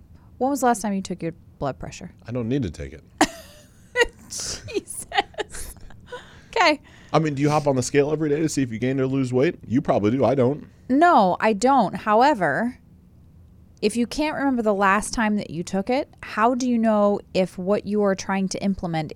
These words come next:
Speaker 1: is having an effect?
Speaker 2: Drop us a message,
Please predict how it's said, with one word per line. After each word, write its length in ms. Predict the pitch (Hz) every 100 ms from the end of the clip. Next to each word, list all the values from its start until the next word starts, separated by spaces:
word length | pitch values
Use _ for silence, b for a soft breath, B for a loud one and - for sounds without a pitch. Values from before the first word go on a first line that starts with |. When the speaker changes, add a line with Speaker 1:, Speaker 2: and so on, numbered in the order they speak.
| -
Speaker 1:
is 140 | 165
having 420 | - 185 175 170
an 80 | 147
effect? 580 | 135 123 - - - - - - - - - - - - - - - - - - -
Speaker 2:
Drop 260 | 165 156
us 140 | 123 -
a 60 |
message, 640 | 92 90 90 104 98 -